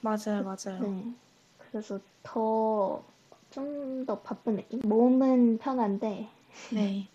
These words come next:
Speaker 1: <laughs>
Speaker 2: 뭔가 머리를 많이 써야 되는 것 같아요.
Speaker 1: 음, 맞아요. 그리고 또 뭐 비대면 수업도 뭐 몸은 좀 편하긴 한데 그래도 계속 꿋꿋이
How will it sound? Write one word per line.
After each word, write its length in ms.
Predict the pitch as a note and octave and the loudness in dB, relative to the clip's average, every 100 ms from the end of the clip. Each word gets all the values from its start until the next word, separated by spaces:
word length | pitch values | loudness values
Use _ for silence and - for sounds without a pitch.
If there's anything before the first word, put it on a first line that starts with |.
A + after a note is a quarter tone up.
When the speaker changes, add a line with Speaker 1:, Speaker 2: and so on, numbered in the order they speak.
| - _ - - - | -20 _ -20 -20 -8
Speaker 1:
<laughs> 760 | G#3+ G#3+ - _ B3 - _ - | -2 -2 -2 _ -16 -16 _ -4
Speaker 2:
뭔가 260 | G#3+ G#3 | -2 0
머리를 500 | G3 G#3 G#3+ A3+ G#3 G3 | 0 0 2 0 0 -2
많이 220 | G3 G#3 | -2 -2
써야 440 | - G3+ G3 F#3 | -2 -2 -2 -4
되는 240 | F#3 F#3 F#3+ | -4 -6 -8
것 180 | - - | -12 -20
같아요. 140 | - _ _ _ _ _ - | -20 _ _ _ _ _ -12
Speaker 1:
음, 220 | A3+ G#3+ | -4 -2
맞아요. 500 | G3 G3 G3+ F#3+ F#3 - _ _ | -2 -4 -6 -8 -10 -14 _ _
그리고 260 | C4 B3+ B3 | -4 -4 -4
또 540 | - B3+ A#3+ G#3 F#3+ G3+ | 0 2 2 0 -2 -6
뭐 360 | G3+ F#3+ F#3 G3+ - | -8 -6 -8 -12 -8
비대면 760 | A#3 A3 B3+ B3 A#3 A3+ A3 | -4 2 2 2 2 2 0
수업도 560 | A#3 - D4 C#4+ - A3 | -4 -4 -2 -2 -4 -2
뭐 500 | G#3 G3 F#3 F3+ F#3 - - - _ _ - | 0 0 -2 -6 -8 -14 -20 -20 _ _ -8
몸은 400 | A3+ A#3 B3 A3+ | 0 4 4 2
좀 160 | A3 G#3+ - - _ - | 0 -4 -6 -16 _ -2
편하긴 420 | D4 C#4+ C4+ B3 | 0 2 0 0
한데 600 | C4 C4 A#3+ A3+ G#3+ G3 _ _ _ - | 2 2 2 0 0 -2 _ _ _ -4
그래도 220 | A#3+ A3+ | -4 -4
계속 220 | G#3+ G#3+ | -6 -6
꿋꿋이 320 | - - E4+ | -8 -6 -6